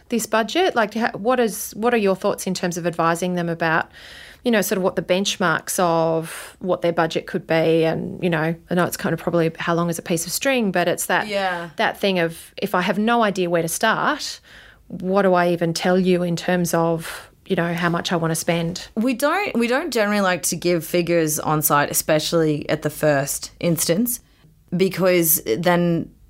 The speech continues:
Speaker 2: the client might kind of have that in their mind and that's sort of what they stick to. We do, um,
Speaker 1: And it requires a bit more of a design process, doesn't it, to really
Speaker 2: Definitely,
Speaker 1: resolve
Speaker 2: yeah.
Speaker 1: more
Speaker 2: We do,
Speaker 1: information?
Speaker 2: um, discuss estimates throughout the design process so that we all know that we're heading in the right direction.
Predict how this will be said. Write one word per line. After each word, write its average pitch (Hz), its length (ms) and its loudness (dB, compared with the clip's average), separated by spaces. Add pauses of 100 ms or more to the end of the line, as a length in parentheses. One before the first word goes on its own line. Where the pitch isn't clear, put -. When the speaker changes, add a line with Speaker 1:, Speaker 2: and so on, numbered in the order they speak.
Speaker 2:
the 180 120 2
client 160 320 2
might 156 200 2
kind 160 200 -2
of 147 80 -2
have 147 160 0
that 147 140 0
in 147 100 0
their 143 140 -2
mind 139 320 0
and 139 100 -2
that's 135 200 -2
sort 147 100 0
of 147 80 -4
what 143 180 -6
they 156 120 0
stick - 300 -2
to. 254 300 0 (280)
We 208 140 0
do, 233 540 0
um, 170 500 -2
Speaker 1:
And 202 100 0
it - 80 0
requires 190 360 0
a 170 40 -8
bit 165 140 0
more 175 80 0
of 160 80 -2
a 165 40 -4
design 165 360 0
process, 170 340 -2
doesn't 170 260 0
it, - 140 -4
to 170 80 0
really 175 140 0
Speaker 2:
Definitely, 160 300 0
Speaker 1:
resolve 165 180 2
Speaker 2:
yeah. 160 240 0 (220)
Speaker 1:
more 180 80 -4
Speaker 2:
We 220 80 4
do, 240 300 2
Speaker 1:
information? 262 180 2 (400)
Speaker 2:
um, 170 120 -4
discuss 185 600 0
estimates 175 540 0
throughout 160 320 0
the 165 140 -2
design 156 340 0
process 160 480 0
so 180 140 2
that 170 140 0
we 170 160 2
all 160 120 2
know 160 140 0
that 156 100 0
we're 147 80 -2
heading 156 220 -2
in 147 60 -4
the 147 80 -2
right 135 160 -2
direction. 196 480 -2